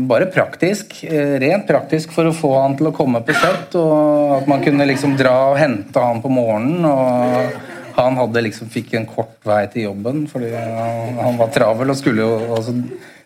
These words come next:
de holdt jo på til sent, sent på kveld også, med liksom forberedelser til dagen etter og sånn, så, så dette var, eh, var bare rent praktisk, eh, valg.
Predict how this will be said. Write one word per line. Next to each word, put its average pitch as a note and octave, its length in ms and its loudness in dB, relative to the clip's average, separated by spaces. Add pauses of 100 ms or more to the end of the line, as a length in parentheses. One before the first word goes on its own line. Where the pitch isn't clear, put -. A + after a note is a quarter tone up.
de C#3 80 4
holdt A2+ 220 0
jo C#3 80 0
på A#2 160 -2
til - 100 -12
sent, A#2+ 240 -2
sent A#2 280 -2
på A#2 100 -12
kveld A#2 240 0
også, A#2 180 -6
med A2+ 680 2
liksom G#2+ 480 -10 (140)
forberedelser G#2 680 -6
til A2 100 -4
dagen G#2 300 -2
etter - 160 -18
og G#2 80 -6
sånn, F#3+ 100 0
så, D3 140 0 (720)
så D#3+ 140 0
dette C#3 180 -2
var, B2+ 240 2
eh, B2+ 560 2
var C#3 160 2
bare A#2 240 2
rent C3+ 220 0
praktisk, - 580 -4 (160)
eh, A#2 320 -4 (160)
valg. A2 400 0